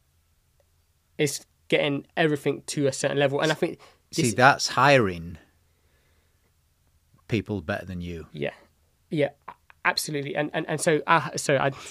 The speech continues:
Speaker 1: I was, like, long-winded. So to answer your question about how to hire A players, there's a whole range of things that we do, right? So, um, A players will probably, are li-, A players are likely to know other A players. So ask them.
Speaker 2: That's a good point.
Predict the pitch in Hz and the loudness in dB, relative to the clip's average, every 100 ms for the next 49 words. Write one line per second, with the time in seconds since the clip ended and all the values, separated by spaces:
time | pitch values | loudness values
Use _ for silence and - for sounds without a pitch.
0 | - - 156 151 160 160 156 139 135 139 | -8 0 0 2 2 4 4 4 0 0
1 | 160 175 202 190 170 160 143 135 131 - | 4 4 6 4 4 2 2 2 0 -6
2 | - - 143 139 - 139 127 - 139 135 | -2 4 4 2 0 2 2 2 0 0
3 | 127 127 - - - _ - 147 156 170 | -4 -6 -8 -20 -20 _ 0 2 4 6
4 | 170 160 151 139 135 127 127 123 120 120 | 8 8 6 4 2 2 0 -2 -4 -6
5 | - 131 - - 127 123 113 _ _ _ | -6 -8 -8 -2 0 0 -2 _ _ _
6 | _ _ _ - 127 123 123 - _ _ | _ _ _ -6 -2 -2 -4 -8 _ _
7 | - 160 - 139 135 127 127 127 123 - | 4 6 6 4 4 -2 -2 -2 -2 -6
8 | - 131 131 - _ 180 190 208 196 165 | -2 2 0 -2 _ 6 6 8 6 6
9 | 151 139 131 135 123 127 123 123 131 - | 4 2 0 2 2 2 0 -4 -8 -12
10 | - _ _ _ _ _ _ _ _ - | -14 _ _ _ _ _ _ _ _ -8
11 | - - 156 - - 113 - - - - | 0 6 6 4 -2 -2 -4 -16 -16 -16
12 | - 98 101 113 | -16 -10 -8 -10